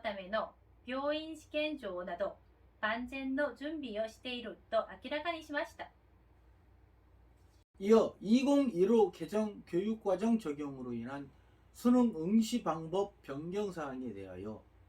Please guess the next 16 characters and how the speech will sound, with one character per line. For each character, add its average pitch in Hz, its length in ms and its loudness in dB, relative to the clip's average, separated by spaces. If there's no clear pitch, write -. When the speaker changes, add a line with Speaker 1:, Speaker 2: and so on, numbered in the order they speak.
Speaker 2:
수 151 160 -6
험 143 140 -6
생 147 180 -6
들 139 160 -8
이 156 240 -8
충 240 260 4
분 240 220 4
히 254 160 0
파 165 240 4
악 - 80 -8
하 127 180 -6
고 131 280 -6
수능 180 300 -4
시험에 147 640 -10
응시하기를 131 760 -10
바란다고 107 720 -10